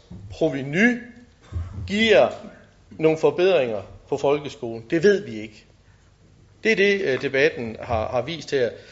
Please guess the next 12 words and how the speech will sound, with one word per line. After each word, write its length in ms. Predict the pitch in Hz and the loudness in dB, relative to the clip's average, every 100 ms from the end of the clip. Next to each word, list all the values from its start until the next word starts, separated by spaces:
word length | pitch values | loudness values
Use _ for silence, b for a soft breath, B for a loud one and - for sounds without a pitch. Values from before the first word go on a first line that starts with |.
| B B B - | B B B 2
Øh, 140 | 151 | 4
og 100 | 170 | 6
når 80 | 170 | 8
jeg 140 | 160 | 8
sagde 200 | 156 226 | 8 6
det 100 | 240 | 6
med 100 | 202 | 4
de 80 | 175 | 2
lange 300 | 165 170 214 | 4 6 4
indlæg, 420 | 196 208 151 120 - | 2 2 2 2 2
jeg 180 | 180 233 | 6 6
anerkender 600 | 208 226 226 208 165 143 | 8 6 6 4 4 4